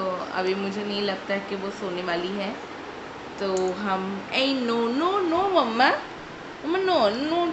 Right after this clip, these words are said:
चश्मा। तो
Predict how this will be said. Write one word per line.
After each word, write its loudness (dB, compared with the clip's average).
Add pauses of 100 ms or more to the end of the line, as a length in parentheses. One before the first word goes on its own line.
चश्मा। -4 (3250)
तो 4